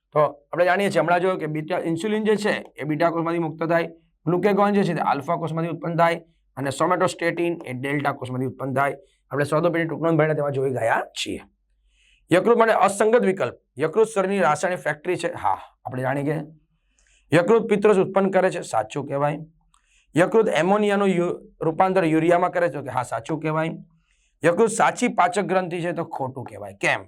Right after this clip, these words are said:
સાચી કેમ ન કહેવાય? કારણ કે એમાં કોઈ પણ પ્રકારના અંતઃસ્રાવ બનતા નથી.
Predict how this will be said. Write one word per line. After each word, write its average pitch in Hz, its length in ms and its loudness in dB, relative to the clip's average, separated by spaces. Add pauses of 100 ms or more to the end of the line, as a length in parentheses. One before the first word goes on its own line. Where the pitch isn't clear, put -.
(360)
સાચી 160 360 0
કેમ 226 240 0
ન 196 300 2
કહેવાય? 117 320 -4 (300)
કારણ 160 140 0
કે 170 60 -4
એમાં 180 160 0
કોઈ 175 160 0
પણ 180 180 -2
પ્રકારના 170 320 -2
અંતઃસ્રાવ 147 480 -4
બનતા 135 640 0 (240)
નથી. 156 480 -2